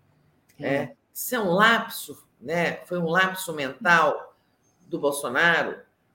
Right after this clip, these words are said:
Speaker 2: Ou por que que ele confundiu um país com outro, né? Ele deveria ter dito: "Esse presente foi acertado lá na Arábia Saudita." E ele disse Emirados Árabes, que são, é, né, é pra esse país que foi vendida a refinaria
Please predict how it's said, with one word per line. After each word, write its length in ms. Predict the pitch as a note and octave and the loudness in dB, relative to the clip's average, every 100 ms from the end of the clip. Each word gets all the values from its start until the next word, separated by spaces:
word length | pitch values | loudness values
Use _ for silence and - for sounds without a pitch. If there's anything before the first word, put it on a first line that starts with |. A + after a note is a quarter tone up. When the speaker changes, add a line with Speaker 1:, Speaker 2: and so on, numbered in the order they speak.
| _ | _
Speaker 2:
Ou 500 | D3+ F3+ E3 - - | 0 2 2 0 -8
por 180 | - F3+ | -14 -6
que 140 | B3 | -4
que 100 | - | -2
ele 160 | F#3+ F3 | -2 -2
confundiu 880 | F3 E3 - - E3 D3+ B2+ E3 D3+ | -2 -4 -4 -10 -6 -6 -4 -4 -4
um 60 | |
país 400 | D#3+ C3+ D3 C#3+ | -2 -2 -2 -6
com 140 | - A2+ | -10 -8
outro, 600 | B2+ E3+ D3+ - F#2+ F#2+ _ _ _ _ | 0 2 0 -2 -12 -18 _ _ _ _
né? 420 | A#2+ D#3+ E3 - _ | -4 -4 -4 -10 _
Ele 200 | D3+ D3 | -4 -2
deveria 480 | D3+ D#3 F3 F3+ F3+ | -2 0 2 2 4
ter 220 | F3+ - | 2 2
dito: 280 | A2+ - B2 | -6 -6 -4
"Esse 260 | B2+ - | -4 -6
presente 720 | - B2 B2 D3+ D#3 F#3+ G3 - | -6 -4 -4 -4 -2 0 -2 -4
foi 160 | E3 | -2
acertado 840 | D#3 D3+ C3+ - C3 C#3 D3+ E3+ F3+ | -2 -4 -8 -4 2 4 4 2 0
lá 300 | D#3 D3 D#3 | 0 2 2
na 120 | F3 | 0
Arábia 400 | D#3+ D#3 D#3+ E3 | 2 2 2 -2
Saudita." 680 | - G#3 G3 E3 D3+ - _ _ _ _ _ _ _ - | -4 -4 -6 -6 -10 -10 _ _ _ _ _ _ _ -6
E 100 | A#2+ | -4
ele 180 | B3 F#3 | -4 -6
disse 260 | G#3+ A#3 | -6 -4
Emirados 480 | A3 G#3 G#3 G#3 G#3 | -4 -2 -2 -2 0
Árabes, 420 | E3+ D3 - - - _ _ _ _ _ _ | 2 2 -4 -14 -20 _ _ _ _ _ _
que 400 | B3+ A3+ - G#3+ | -6 -4 -6 -8
são, 380 | - F#3 D#3+ - | -8 -6 -6 -4
é, 240 | D#3 C#3+ | -2 -2
né, 400 | C#3 D#3+ A#2+ B2+ | 0 0 0 0
é 60 | E3 | 0
pra 260 | - A#2+ | 0 -2
esse 260 | D3+ E3+ D#3 | -2 -4 -6
país 380 | F3 E3+ D#3+ D#3+ | 0 0 0 -4
que 120 | - | -10
foi 180 | G3 F#3 | -8 -8
vendida 460 | G#3 G3+ G3+ F3+ | -8 -8 -6 -4
a 20 | |
refinaria 640 | F3+ F3 F#3 G#3 F3+ A2 | -4 -4 -6 -8 -6 -8